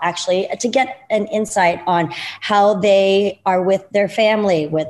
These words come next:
other friends, with business contacts as well. Because, you know, at the end of the day, you're trying to understand what that relationship would be like with that person. And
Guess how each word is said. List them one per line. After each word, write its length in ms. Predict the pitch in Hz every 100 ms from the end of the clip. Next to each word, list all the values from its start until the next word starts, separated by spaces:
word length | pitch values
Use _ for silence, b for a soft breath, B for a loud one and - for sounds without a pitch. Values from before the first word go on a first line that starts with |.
| -
other 480 | 190 190 196 190 B B _
friends, 540 | - 240 208 165 156 165
with 260 | 165 170
business 460 | 208 214 196 175 -
contacts 560 | - 170 165 156 -
as 160 | 160 -
well. 240 | 202 185
Because, 320 | 160 196 226 226
you 80 |
know, 60 | 269
at 180 | 277 277
the 100 | 269
end 140 | 269
of 80 | 254
the 80 | 226
day, 180 | 220 214
you're 200 | 196 202
trying 240 | 214 208
to 180 | 208 196
understand 640 | 196 185 - 196 180 175
what 160 | 175 -
that 140 | 160
relationship 680 | 165 165 160 - 175 - 160
would 180 | 170 139
be 160 | 175
like 380 | 175 165 160 160 B B B
with 140 | 190 185
that 260 | 175 175
person. 560 | - 285 285 262 254 240 B B B B -
And 480 | 233 233 220 226